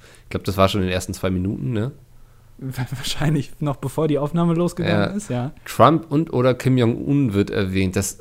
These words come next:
Speaker 1: Trump hatten wir quasi eben.
Speaker 2: Trump hatten wir schon, genau.
Speaker 1: Ja, ähm, es wird gesagt, dass sie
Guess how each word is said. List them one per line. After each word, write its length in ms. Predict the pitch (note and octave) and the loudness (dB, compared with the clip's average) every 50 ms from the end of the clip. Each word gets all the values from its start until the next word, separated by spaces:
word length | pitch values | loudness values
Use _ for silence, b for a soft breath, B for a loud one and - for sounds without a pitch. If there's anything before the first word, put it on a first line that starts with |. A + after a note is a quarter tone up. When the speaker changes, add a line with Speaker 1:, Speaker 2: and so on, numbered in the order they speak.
| - | -12
Speaker 1:
Trump 280 | - - A2 A#2+ B2+ A2 | -2 2 2 2 2 2
hatten 280 | A#2+ C3 - C3 G#2 F#2 | -2 -4 -2 -2 -2 -2
wir 120 | G2 F#2 | -2 -4
quasi 400 | - - - G2+ F#2+ F#2 F2+ F#2 | -4 -4 -2 -2 -2 0 -2 -2
eben. 320 | F#2 F#2 F2+ G2+ B2+ C#3 - - - | -2 -2 -4 -4 -6 -8 -10 -14 -10
Speaker 2:
Trump 300 | - - D#3+ D#3+ C#3 - | -4 -2 -2 0 0 0
hatten 220 | F#3 G#3 F#3 F3+ | -2 0 0 -2
wir 60 | G3 | -2
schon, 340 | G3+ - G3+ G3+ G3+ G3+ F#3 | -2 -2 -2 -2 0 0 -2
genau. 160 | D3 C3+ C#3 | -2 -2 0
Speaker 1:
Ja, 280 | G2+ G#2 G2+ G#2 A2+ A#2+ - - - - - - | 0 2 2 0 0 -4 -8 -18 -20 -20 -12 -6
ähm, 380 | G2 G2+ G2+ G#2 G2+ G2+ G2 - - - - - | -2 0 0 0 0 -2 -2 -6 -10 -18 -12 -10
es 200 | G#2 - - B2 | -8 -6 -4 -6
wird 120 | C3 - | -4 0
gesagt, 500 | C#3 B2 F#2+ G2 G2 A2+ C3 C3+ C3 C3 | 0 0 4 6 6 6 6 4 2 -4
dass 120 | B2 - | -4 -2
sie 240 | - B2+ B2 - - | -2 -4 -4 -4 -8